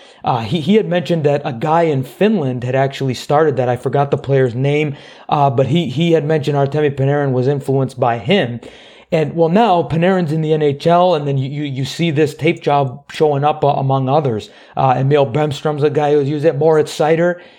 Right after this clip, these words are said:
is, has, has been using it now for, for quite a while. So, and, and other guys too, uh, their, their names have escaped me, uh, but, but other guys ha-, have tried it. So,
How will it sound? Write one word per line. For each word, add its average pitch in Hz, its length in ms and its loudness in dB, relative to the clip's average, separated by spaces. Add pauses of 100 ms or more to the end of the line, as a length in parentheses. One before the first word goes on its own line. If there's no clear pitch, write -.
(120)
is, 156 400 2
has, 160 260 0
has 156 200 0
been 147 180 0
using 156 300 -4
it 160 100 0
now 147 280 0
for, 147 300 -2
for 143 160 -2
quite 147 260 2
a 143 60 2
while. 139 420 2
So, 139 420 0 (180)
and, 180 160 2
and 175 160 0
other 175 220 2
guys 147 300 0
too, 156 340 0
uh, 135 220 0
their, 139 200 0
their 135 140 -2
names 135 240 -2
have 131 100 -2
escaped 147 400 -2
me, 131 240 -2 (300)
uh, 127 180 2
but, 123 260 -2
but 139 140 0
other 160 220 2
guys 147 280 2
ha-, 139 140 -2
have 139 240 0
tried 143 340 -2
it. 151 140 0
So, 131 400 0